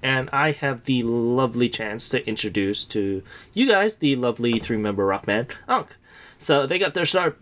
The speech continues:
back in two thousand fifteen, and holding on to the theme of enjoying every day with all your mistakes and regrets of the past, as it will give you a hint to live your present straight.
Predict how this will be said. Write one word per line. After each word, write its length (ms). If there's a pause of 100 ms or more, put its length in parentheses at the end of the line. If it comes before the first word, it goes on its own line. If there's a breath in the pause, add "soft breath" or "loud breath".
(120)
back 320 (260 loud breath)
in 220
two 140
thousand 240
fifteen, 440 (300 loud breath)
and 180
holding 320
on 160
to 140
the 100
theme 300
of 320
enjoying 640
every 320
day 400 (520 soft breath)
with 220
all 160
your 160
mistakes 480
and 100
regrets 360
of 60
the 60
past, 460
as 220
it 100
will 140
give 180
you 340
a 60
hint 280
to 120
live 240
your 160
present 340
straight. 300